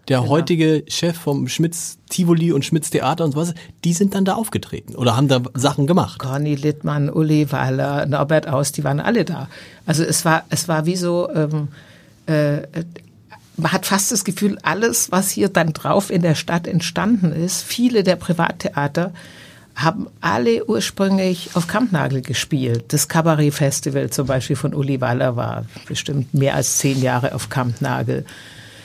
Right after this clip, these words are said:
Speaker 2: Conny Littmann war auf Kampnagel, ein Frauenfestival, äh, was damals ja auch, das war ja so die, vielleicht in Deutschland die erste große Phase oder Zeit
Speaker 1: Mhm.
Speaker 2: des Feminismus.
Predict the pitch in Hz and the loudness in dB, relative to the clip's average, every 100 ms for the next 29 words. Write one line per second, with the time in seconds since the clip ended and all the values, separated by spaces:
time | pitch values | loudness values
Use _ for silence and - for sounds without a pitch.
0 | - - 165 175 160 165 170 147 135 143 | -18 -2 2 4 4 2 2 0 2 0
1 | - - - 131 127 135 127 135 143 - | -2 -6 -4 -2 0 -2 -2 -2 -4 -2
2 | 190 180 170 151 139 - 135 139 131 135 | 0 2 2 0 -2 -2 -2 0 0 0
3 | 135 135 139 139 - 139 139 131 127 131 | -2 -4 -4 -4 -4 -2 0 0 0 0
4 | 139 - 123 - - 123 - 131 131 123 | -2 -2 -4 -4 -6 -6 -4 -2 -2 -2
5 | 135 131 123 117 - - - - - - | -2 -2 -4 -8 -14 -20 -20 -20 -20 -20
6 | - - - - - - - 135 131 - | -20 -20 -20 -12 -10 -10 -8 -4 -4 -2
7 | 139 123 117 - 143 135 135 135 - 143 | 0 2 2 2 0 0 0 -2 -2 -2
8 | 139 147 147 - 147 147 147 151 156 151 | 0 2 2 2 2 2 2 0 0 0
9 | 143 139 127 147 - 170 147 160 180 - | -2 2 2 2 0 -2 0 -2 -2 -4
10 | 165 160 - | -2 -2 -4